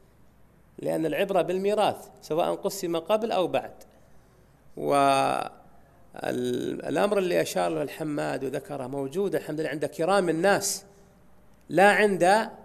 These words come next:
أرذالهم، عند الكرام. يور-، يوسع الله عليهم ودفاترهم شطب،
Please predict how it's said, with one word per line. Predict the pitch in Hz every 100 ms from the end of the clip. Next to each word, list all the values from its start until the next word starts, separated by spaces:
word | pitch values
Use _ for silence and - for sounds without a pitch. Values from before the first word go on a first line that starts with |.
| -
أرذالهم، | 156 143 175 156 135 117 120 - - - _ -
عند | 156
الكرام. | 151 - 160 190 135 101 - - - _ _ - - _ - - - - - 156
يور-، | 185 180 - - - -
يوسع | - 185 202 165
الله | 190 196
عليهم | 160 185 220 214 240 226
ودفاترهم | - 151 160 170 170 180 165 147
شطب، | - 170